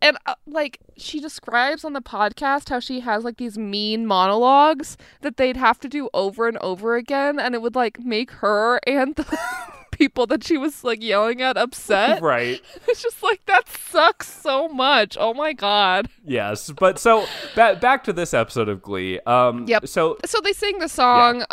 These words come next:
Speaker 1: Um, they move to the choir room for part of it. Uh, Unique's blouse is amazing.
Speaker 2: Yes.
Speaker 1: It's like this sort of peasant-y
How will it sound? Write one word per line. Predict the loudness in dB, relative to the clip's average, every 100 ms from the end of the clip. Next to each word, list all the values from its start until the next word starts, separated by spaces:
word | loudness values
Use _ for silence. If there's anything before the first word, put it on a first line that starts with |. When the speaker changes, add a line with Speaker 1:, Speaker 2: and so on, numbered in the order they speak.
| 0 0
Speaker 1:
Um, | -2
they | -2 -2
move | -2 -6 -6
to | -8
the |
choir | -6 4 6 8 6
room | 2 0 -2
for | -8
part | -4 -2 0
of | 0
it. | 0 0 0
Uh, | 0 2 0
Unique's | -2 -4 -4 -6 -10
blouse | 2 4 6 4 0 -8 2
is | 4 4 -2 -12 -20 _ _ _
amazing. | -6 -2 -4 -4 -8 -6
Speaker 2:
Yes. | -6 -6 -10
Speaker 1:
It's | -12
like | -12 -12
this | -12 -12 -12 -20 _ _ _ _
sort | -10 -8
of | -8 _
peasant-y | -6 -4 -4 -10 -12 -10 -8 -8